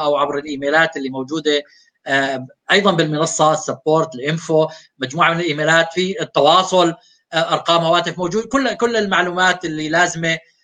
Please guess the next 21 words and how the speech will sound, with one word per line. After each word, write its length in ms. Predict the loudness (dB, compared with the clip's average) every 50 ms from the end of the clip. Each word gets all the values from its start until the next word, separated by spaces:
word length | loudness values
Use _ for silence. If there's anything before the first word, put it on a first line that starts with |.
| _ _ _
لخدمتكم 840 | -2 0 0 2 0 0 0 0 -2 0 0 0 0 0 0 0 -2
وتسهيل 1300 | -2 0 2 4 4 2 0 -2 -6 _ _ _ _ -6 -4 -4 -4 -4 -2 0 0 2 2 0 -2 -4 -2 -2
أي 140 | 0 0
شيء 500 | -2 -4 -6 -6 -6 -4 -4 -4 -6 -8 _ _ _ _ _ -8
لحتى 640 | -4 -2 -2 -2 -2 -4 -4 -2 0 2 2 2 0 -2 -6 -10 -10 -6
تحققوا 400 | -2 -2 -2 -2 -4 -8 -8 -6
فعلا، 440 | -2 0 2 4 4 4 2 0 -2 -8 _ _ _ _ _ _ -4
آه، 360 | -4 -2 -2 -2 -2 -4 -2 0 0
رؤية 280 | 2 2 4 4 2
جديدة 400 | 2 2 0 0 0 0 2 2
للتطوع 500 | 0 0 -2 -4 -2 0 2 2 2 2
معنا، 420 | 2 2 2 2 2 0 -2 -4 -12 _ -8
مع 80 | -6 -4
بعض 320 | 0 2 2 2 2 0 -4
كلاتنا. 520 | -6 -4 -4 -4 -4 -4 -4 -4 -4 -4 -6 -8 _ _ _ _ _ _ _
إن 60 | -6
شاء 160 | -2 2 2
الله 120 | 2 2 2
بننتقل 420 | 0 -4 -6 -6 -4 -2 -2 -2
بالتطوع 540 | -2 -2 -6 -8 -8 -6 -4 -2 -2 -2 -2
إلى، 420 | -4 -4 -6 -4 -2 -2 -2 -2